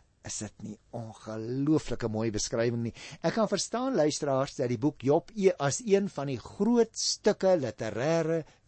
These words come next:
werk in die hele mensdom se geskiedenis beskou word. Ek het dit vir jou vertel toe ek die inleiding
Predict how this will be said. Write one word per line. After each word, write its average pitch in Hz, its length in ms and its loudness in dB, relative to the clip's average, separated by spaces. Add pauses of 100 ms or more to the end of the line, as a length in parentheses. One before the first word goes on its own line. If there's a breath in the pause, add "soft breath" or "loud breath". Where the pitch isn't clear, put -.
werk 135 400 0
in 117 160 -8
die 104 140 -8 (100)
hele 147 380 4 (340 soft breath)
mensdom 120 580 -2
se 110 160 -6
geskiedenis 113 560 -6
beskou 117 400 -2
word. - 240 -10 (340 loud breath)
Ek 131 140 -8
het 143 120 -4
dit - 80 -12
vir 135 120 -2
jou 120 80 -2
vertel 135 380 -4
toe 117 140 -6
ek - 100 -14
die - 120 -14
inleiding 101 460 -6